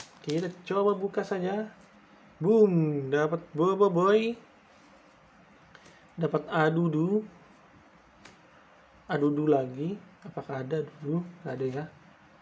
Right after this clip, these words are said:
Dapat Tarung. Dapat Separo. Dapat Bobo Boy.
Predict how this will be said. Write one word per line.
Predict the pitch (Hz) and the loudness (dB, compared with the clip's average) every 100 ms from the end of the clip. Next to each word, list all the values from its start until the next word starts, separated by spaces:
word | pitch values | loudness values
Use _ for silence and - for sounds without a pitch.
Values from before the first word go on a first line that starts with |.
| - _ - | -20 _ -8
Dapat | 170 151 165 185 | -2 -2 2 6
Tarung. | 190 196 196 180 202 233 233 - - - _ _ - - - | 6 6 6 4 2 -2 -6 -14 -20 -20 _ _ -20 -16 -6
Dapat | 147 160 | -4 -4
Separo. | - 170 165 175 170 160 139 160 196 - - - - - _ - _ _ _ _ - - - - - | 0 -2 0 2 4 4 4 2 0 -12 -20 -20 -20 -20 _ -20 _ _ _ _ -20 -20 -20 -20 -12
Dapat | 165 143 143 - | -6 -6 -6 -6
Bobo | 143 190 196 196 | 0 2 4 2
Boy. | 160 170 190 220 247 | 6 4 6 2 0